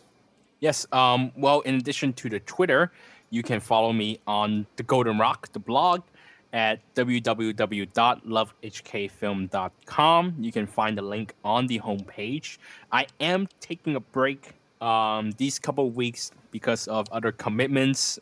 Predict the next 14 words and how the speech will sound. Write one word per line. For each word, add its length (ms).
um, 640
mostly 560
due 240
to 240
me 320
not 400
getting 280
enough 260
rest. 400
So, 400
um, 300
I, 400
I 160
will 280